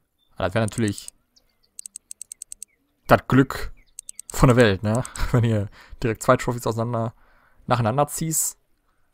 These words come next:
Er kommt wieder sehr langsam ran. Also dafür, dass das normaler sein soll, weiß ich nicht. Jetzt kommt er ein bisschen schneller. Wir werden's gleich sehen. Elf Meter hat er noch.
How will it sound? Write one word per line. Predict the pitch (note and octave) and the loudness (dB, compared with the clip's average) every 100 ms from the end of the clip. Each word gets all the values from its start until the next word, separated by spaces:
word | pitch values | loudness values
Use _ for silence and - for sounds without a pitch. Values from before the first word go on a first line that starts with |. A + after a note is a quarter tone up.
| _ _ _ - - - - _ - _ _ _ _ _ _ _ _ - | _ _ _ -20 -20 -20 -20 _ -20 _ _ _ _ _ _ _ _ -16
Er | - | -10
kommt | - C3 F3+ | -6 -4 -4
wieder | - E3 | 0 0
sehr | C3 D#3+ | 2 4
langsam | D#3+ D3+ G#2+ F#2+ | 2 2 0 0
ran. | F#2+ F#2+ | 0 0
Also | F#2+ | 0
dafür, | A2 - C3+ | -2 -2 -4
dass | - A#2+ | -2 -6
das | - - - _ _ _ _ _ _ _ _ - | -8 -16 -16 _ _ _ _ _ _ _ _ -6
normaler | G#2+ F#2 - D3 | -2 -2 -2 -4
sein | D3+ C#3+ | -4 -4
soll, | C#3 C#3 D3 C#3+ - - | -2 -2 -2 -4 -8 -16
weiß | D3 A#2 | -12 -8
ich | |
nicht. | F#2+ F#2 | -6 -6
Jetzt | - | -8
kommt | - C3 - | -6 -4 -4
er | |
ein | F#2+ | -6
bisschen | - G2+ | -8 -10
schneller. | - G#2+ A2+ C#3+ D#3 _ _ _ - - - - | -6 -6 -4 -4 -6 _ _ _ -20 -20 -6 2
Wir | F#3+ | 6
werden's | G#3 - | 6 4
gleich | F#3+ | 2
sehen. | - E3 F#2+ F2 _ - | 4 4 4 0 _ -4
Elf | B2+ C3 | -2 0
Meter | C#3+ B2+ | 2 2
hat | - | 2
er | D3 | 2
noch. | D3+ E3 | 2 -2